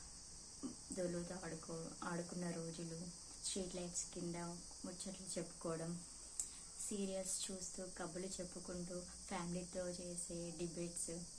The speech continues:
ఉమ్. Weekends were filled in the simple presents.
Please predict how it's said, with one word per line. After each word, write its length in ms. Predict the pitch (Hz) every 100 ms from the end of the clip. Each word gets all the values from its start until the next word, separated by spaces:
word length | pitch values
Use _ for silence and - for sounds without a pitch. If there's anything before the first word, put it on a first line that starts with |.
| - - - - - - - - - - - - - 226
ఉమ్. 420 | 202 196 208 196 - - - - - - - - - - - - - - - 170 170 - - - - - - - - - - - - - -
Weekends 400 | 202 196 214 202 -
were 540 | 190 185 185 185 185 180 - - - - - - - - - - - - - - - -
filled 260 | - 208 196
in 160 | 190 185
the 80 | 190
simple 360 | 190 180 180 175
presents. 480 | 180 175 175 175